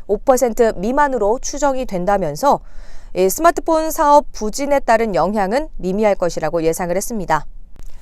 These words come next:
김성 유엔 주재 북한 대사가 미국 정부가 압류한 자국의 화물선 와이지 어니스트호의 즉각 반환을 요구했습니다. 현지 시간 이십일일 김 대사는 뉴욕 유엔 본부에서 기자회견을 열고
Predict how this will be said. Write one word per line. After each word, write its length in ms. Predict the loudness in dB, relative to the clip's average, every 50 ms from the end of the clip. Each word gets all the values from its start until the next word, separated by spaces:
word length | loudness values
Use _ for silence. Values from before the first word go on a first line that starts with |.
| -8 -10 -10 -10 -10 -12 -8 -2
김성 440 | 0 0 2 4 4 4 4 4
유엔 260 | 2 0 0 -2 -2 -2
주재 280 | -4 -4 -2 -2 -2
북한 340 | -2 -2 -4 -4 -2 -2 -2
대사가 560 | -4 -4 -4 -2 0 2 4 4 6 4 4 2
미국 280 | 0 -2 -2 -2 -2
정부가 380 | -2 -2 -2 -2 2 4 4 4
압류한 380 | 4 2 0 -2 -2 -2 -2
자국의 400 | -4 -6 -8 -8 -6 -4 -2 -2
화물선 640 | -2 0 -2 -2 -2 -2 -2 0 2 2 2 0 -2 -6 -6 -6 -8 -8 -4 2
와이지 380 | 2 4 4 4 2 2 4
어니스트호의 1040 | 4 4 4 2 0 -2 -4 -6 -6 -6 -4 -4 -4 -2 -2 0 0 0 0 0 0
즉각 420 | -2 -2 -6 -4 -2 0 -2 -2 -2
반환을 460 | -4 -4 -4 -2 -2 -2 -2 -2 -2
요구했습니다. 800 | -2 -4 -2 -2 -2 -2 -2 -4 -6 -4 0 2 2 2 2 0 -6 -8 -10 -10 -10 -12 -12 -12 -10 -12 -10 -6 -2
현지 240 | 0 0 0 0 -2
시간 260 | -2 0 0 0 0
이십일일 680 | -2 -4 -4 -4 -2 -2 -2 2 2 4 4 2 0
김 280 | -2 -2 0 0 0 0
대사는 560 | 0 -2 -2 -2 -2 0 0 0 0 -2 -4
뉴욕 340 | 0 4 6 6 6 4 0 -6
유엔 320 | 0 6 6 6 6 6
본부에서 480 | 2 0 0 0 2 2 2 2 2 0
기자회견을 680 | -4 -4 -2 0 0 0 0 0 0 -2 -2 0 0
열고 460 | -2 -2 -2 0 2 2 2 2 2